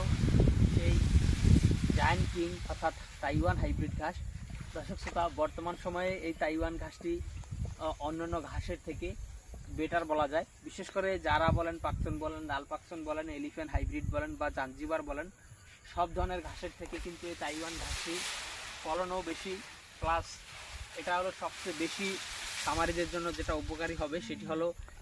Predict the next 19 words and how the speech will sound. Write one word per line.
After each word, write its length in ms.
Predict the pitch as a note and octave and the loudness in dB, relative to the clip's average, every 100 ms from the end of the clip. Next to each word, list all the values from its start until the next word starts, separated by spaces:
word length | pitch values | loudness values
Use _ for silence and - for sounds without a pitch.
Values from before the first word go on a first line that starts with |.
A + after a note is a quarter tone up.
| - E3+ | -2 -2
এই 80 | D#3 | -2
ঘাসটি 260 | D#3 - E3+ | -4 -4 -2
হলো 120 | E3+ E3+ | -2 0
মাত্র 300 | D3+ - D#3+ F3+ F3+ - - - - - | 2 2 4 4 4 -2 -6 -6 -12 -8
তিরিশ 240 | G3 G#3+ E3 | -2 0 0
দিনে 160 | F#3 F3+ | 0 0
কেটে 180 | F3 F3 | -2 -4
খাওয়ানো 280 | - D#3 D3 | 0 0 0
যায়। 120 | C3+ C3+ | -2 -2
দর্শক, 240 | D#3+ - F#3 - | -2 2 2 4
জারা 180 | C#3+ E3 E3 | 4 4 2
ঘাসটি 220 | - E3+ D3+ | -4 -6 -6
যেখানে 220 | - E3+ D#3 | -4 -4 -2
পঁয়তাল্লিশ 420 | D3+ C#3+ E3 E3+ E3 | -2 0 -2 0 0
দিনে 180 | E3+ E3+ F3 - - - - | -2 -4 -6 -10 -8 -8 0
কাটলে 280 | D#3 E3 E3 D3+ | 0 0 -2 0
যে 60 | |
ফলন 280 | F3 D#3 D#3+ D#3+ | 2 4 4 2
আপনারা 260 | D3 D#3 | -2 -2